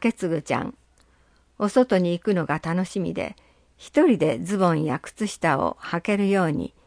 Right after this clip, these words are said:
一生懸命頑張っています。家に帰る時間になっても、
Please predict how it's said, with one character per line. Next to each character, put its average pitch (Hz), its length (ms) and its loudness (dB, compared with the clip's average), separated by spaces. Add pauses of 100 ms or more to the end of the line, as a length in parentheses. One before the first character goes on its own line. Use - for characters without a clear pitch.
(160)
一 180 160 0
生 277 260 4
懸 277 180 4
命 131 320 4
頑 185 260 2
張 226 80 2
っ 233 80 -4
て - 140 -4
い 156 120 0
ま 151 140 -2
す。 - 300 -16 (1300)
家 262 260 8
に 214 140 6
帰 233 260 4
る 175 120 4
時 175 120 -4
間 208 240 2
に 196 120 2
な 190 100 2
っ 214 60 -6
て - 160 -4
も、 151 260 -4